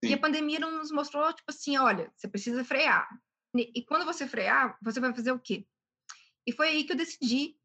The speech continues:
Speaker 1: abrir um, uma paixão minha. Era uma, paixão de infância, eu sempre gostei de moda, mas eu sempre achei que eu não me encaixaria n-,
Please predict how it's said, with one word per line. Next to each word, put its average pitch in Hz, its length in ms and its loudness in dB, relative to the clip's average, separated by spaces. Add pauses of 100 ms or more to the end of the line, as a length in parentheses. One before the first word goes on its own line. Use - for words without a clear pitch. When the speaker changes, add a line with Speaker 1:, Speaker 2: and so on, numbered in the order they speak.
(180)
Speaker 1:
abrir 254 360 2
um, 285 260 -2
uma 269 280 2
paixão 302 420 4
minha. 214 420 0
Era 208 200 -2
uma, 233 520 2 (420)
paixão 240 260 2
de 247 100 2
infância, 233 440 -2
eu 202 40 -2
sempre 269 280 -2
gostei 233 300 2
de 208 100 -6
moda, 202 460 0 (480)
mas 254 240 6
eu 285 100 4
sempre 311 320 -4
achei 277 260 2
que 330 120 -4
eu - 20 -2
não 339 160 -2
me 320 320 -8
encaixaria 285 680 2
n-, 196 160 -4